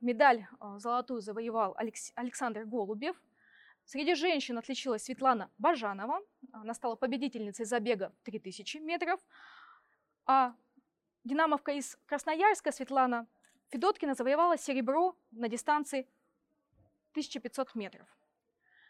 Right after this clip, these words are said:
Наши спортсмены отличились и в биатлоне.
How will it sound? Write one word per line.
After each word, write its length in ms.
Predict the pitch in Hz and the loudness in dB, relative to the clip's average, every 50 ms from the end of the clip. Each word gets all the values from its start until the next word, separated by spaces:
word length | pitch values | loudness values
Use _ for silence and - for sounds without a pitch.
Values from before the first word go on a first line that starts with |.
| _ _ _ _ _ | _ _ _ _ _
Наши 380 | 269 311 381 415 - 392 392 - | 2 4 4 4 2 -2 -4 -6
спортсмены 760 | - - - 311 320 311 - 330 330 370 427 403 392 349 - - _ _ _ _ _ _ | -6 0 0 0 0 0 -4 -6 -4 -2 -2 -2 -2 -4 -6 -8 _ _ _ _ _ _
отличились 560 | _ 240 - 277 262 - 330 349 320 330 - - - | _ -6 -6 -4 -2 0 2 2 2 2 0 -2 -4
и 100 | 285 294 | -2 -2
в 60 | 240 | 0
биатлоне. 720 | 233 285 285 294 302 - 269 254 214 196 202 226 277 370 | 4 6 6 6 4 4 0 0 0 0 0 -2 -2 -2